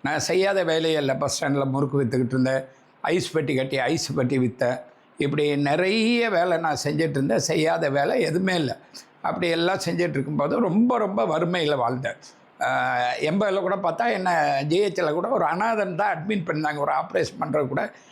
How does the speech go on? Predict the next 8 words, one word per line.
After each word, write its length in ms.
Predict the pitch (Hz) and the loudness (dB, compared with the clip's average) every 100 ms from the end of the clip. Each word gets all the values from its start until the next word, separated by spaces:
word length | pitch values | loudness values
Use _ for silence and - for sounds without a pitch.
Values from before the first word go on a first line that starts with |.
| - - | -18 -4
எனக்கு 300 | 160 170 165 | -2 -2 -2
கையெழுத்து 360 | 185 180 160 | -2 0 -2
போடுறதுக்கு 400 | - 156 170 233 | -2 -2 -2 0
யாரும் 320 | 147 156 160 | 2 2 0
இல்ல. 240 | 143 156 - - - - | 0 -2 -4 -16 -18 -6
அனாதன் 440 | 160 190 190 165 | -2 0 0 0
ஆப்ரேஷன் 560 | 165 151 - 156 - 151 | 0 -2 0 -2 -2 -2
பண்ணியிருந்தாங்க. 520 | 139 139 135 135 - | 0 2 2 0 -4